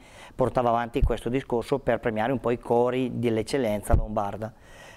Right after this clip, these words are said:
Però col passare degli anni, diciamo, è già due anni che non si effettuava questa, questa manifestazione. Da quando è stata isti-, istituita invece questa della Regione Lombardia come festa della Regione il ventinove maggio, diciamo che questa è la prima volta che interviene il Coro Edica. Oltre a noi,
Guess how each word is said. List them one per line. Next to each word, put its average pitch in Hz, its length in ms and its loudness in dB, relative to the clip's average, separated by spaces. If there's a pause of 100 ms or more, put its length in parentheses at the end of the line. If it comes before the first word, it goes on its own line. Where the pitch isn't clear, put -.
(160)
Però 131 240 4
col 131 180 2
passare - 320 2
degli 139 220 2
anni, 127 220 0
diciamo, 117 240 0
è - 20 0
già 120 140 2
due 135 140 2
anni 113 220 -2
che 127 120 -2
non 120 100 -2
si - 100 -10
effettuava 120 480 0
questa, 113 460 0 (240)
questa 127 200 -4
manifestazione. 107 760 -4 (300)
Da 117 100 -2
quando 139 180 2
è 127 40 -2
stata 139 260 -2
isti-, 131 380 0
istituita 135 500 2
invece 127 240 0
questa 139 360 0
della 110 200 2
Regione 120 400 0
Lombardia 113 420 0
come 107 160 -4
festa 127 560 0 (240)
della 107 200 0
Regione 113 360 0
il 98 80 -4
ventinove 117 540 -2
maggio, 120 260 -2
diciamo 113 280 -2
che 107 100 -10
questa 110 260 -4 (260)
è - 100 0
la 123 100 4
prima 127 220 2
volta 113 320 0
che - 120 -8
interviene 107 640 -2
il 101 200 -6
Coro 98 200 -6
Edica. 117 320 -2 (560)
Oltre 139 420 4
a 127 40 2
noi, 127 540 2